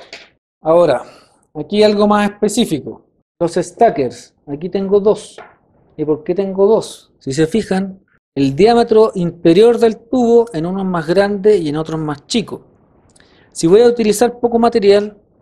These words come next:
entonces utilizo el más chico. Si voy a utilizar harto material, utilizo el más grande. Estos stackers, ¿para qué se utilizan? Cuando estoy haciendo moscas que utilizan pelo de ciervo o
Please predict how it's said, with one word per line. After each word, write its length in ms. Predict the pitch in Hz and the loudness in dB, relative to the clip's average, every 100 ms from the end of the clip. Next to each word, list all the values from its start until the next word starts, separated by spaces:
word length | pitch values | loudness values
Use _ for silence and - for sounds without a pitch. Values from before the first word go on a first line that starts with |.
| _ | _
entonces 600 | 151 143 - 175 - 170 | -12 -10 -8 -8 -6 -8
utilizo 380 | 151 143 156 160 | -6 -6 -6 -6
el 80 | 170 | -8
más 160 | 180 | -8
chico. 320 | - 233 214 214 | -8 -8 -6 -4
Si 100 | 170 | -2
voy 60 | |
a 60 | 160 | -2
utilizar 320 | 151 139 165 | -4 -2 -2
harto 240 | 165 - 160 | -2 -4 -6
material, 440 | 156 151 170 175 | -4 -2 0 -2
utilizo 380 | 143 139 143 147 | -6 -6 -8 -8
el 60 | |
más 140 | 147 131 | -8 -8
grande. 360 | 117 - - _ _ _ _ _ - | -8 -12 -18 _ _ _ _ _ -4
Estos 360 | 190 190 202 | -2 2 2
stackers, 400 | 190 - 202 202 202 | 2 0 2 2 2
¿para 200 | 175 160 | -2 0
qué 120 | 220 | -2
se 120 | 214 | -2
utilizan? 520 | 214 226 226 247 233 - | -2 -4 -4 -4 -4 -8
Cuando 580 | - 160 170 175 180 - _ | -10 -8 -6 -8 -10 -14 _
estoy 300 | 135 - 170 | -20 -8 -6
haciendo 340 | 170 175 165 156 | -6 -6 -8 -8
moscas 360 | 165 - 165 | -8 -10 -14
que 120 | - 139 | -10 -8
utilizan 540 | 143 151 - 147 - | -8 -8 -10 -12 -6
pelo 220 | 151 139 | -4 -2
de 120 | 127 | -4
ciervo 800 | - 202 202 190 180 185 190 190 190 - _ _ _ | -6 -2 0 0 -2 0 0 0 -4 -20 _ _ _
o 300 | 143 147 143 | -2 0 -2